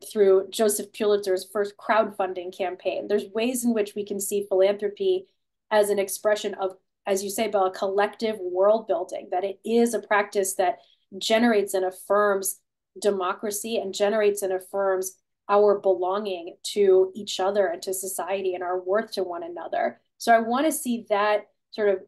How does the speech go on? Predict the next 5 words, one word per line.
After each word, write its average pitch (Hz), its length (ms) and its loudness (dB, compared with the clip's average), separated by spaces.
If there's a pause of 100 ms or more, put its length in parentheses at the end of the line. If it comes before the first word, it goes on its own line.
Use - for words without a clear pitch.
(120)
restored 226 880 -2 (520)
alongside 226 1160 4 (220)
the 208 220 2
criticism 208 1000 -2 (300)
of 202 380 6